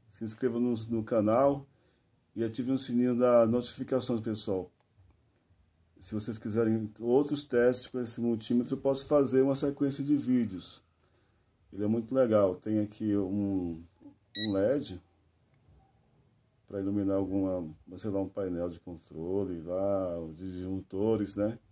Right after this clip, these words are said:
Um sensor pra, é, ver sensores,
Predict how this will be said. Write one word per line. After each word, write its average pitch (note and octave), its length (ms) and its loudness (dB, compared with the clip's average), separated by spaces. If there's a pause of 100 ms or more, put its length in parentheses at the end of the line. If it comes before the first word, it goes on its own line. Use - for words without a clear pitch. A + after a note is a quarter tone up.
(440)
Um G#2+ 460 4
sensor A2+ 580 -2 (1120)
pra, G2+ 720 6
é, F#2+ 720 0 (160)
ver G2 220 0
sensores, G2+ 880 -4